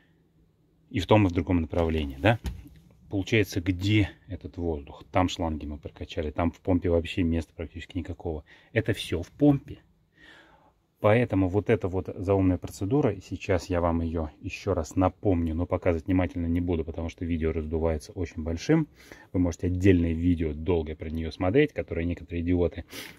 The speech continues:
э, не могут до конца посмотреть. Наверное, у них просто такой проблемы нет. У тех, которая есть, э, нужно смотреть. Э, напоминаю эту процедуру. То есть мы докручиваем до самого конца.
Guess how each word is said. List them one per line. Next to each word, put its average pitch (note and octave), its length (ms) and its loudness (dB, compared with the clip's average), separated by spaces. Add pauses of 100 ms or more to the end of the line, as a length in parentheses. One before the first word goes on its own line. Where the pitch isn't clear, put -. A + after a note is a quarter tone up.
(120)
э, E2+ 500 -2
не F2+ 240 2
могут E2+ 280 4
до E2 100 -4
конца F2+ 300 0
посмотреть. A2 560 0
Наверное, F2+ 300 0
у E2+ 40 0
них E2+ 120 -2
просто - 220 -8
такой - 220 -4
проблемы G#2 460 4
нет. C#2+ 280 -6
У - 40 -20
тех, - 160 -14
которая F#2 340 0
есть, C3+ 340 0 (540)
э, - 220 -12 (220)
нужно F#2 340 4
смотреть. F2 460 0 (760)
Э, G2 320 0
напоминаю G2 580 4
эту D#2 120 -8
процедуру. E2+ 560 -4
То - 120 -8
есть - 140 -8
мы F#2+ 200 4 (640)
докручиваем F2+ 640 0
до F2+ 80 0
самого F2+ 360 2
конца. D#3 480 2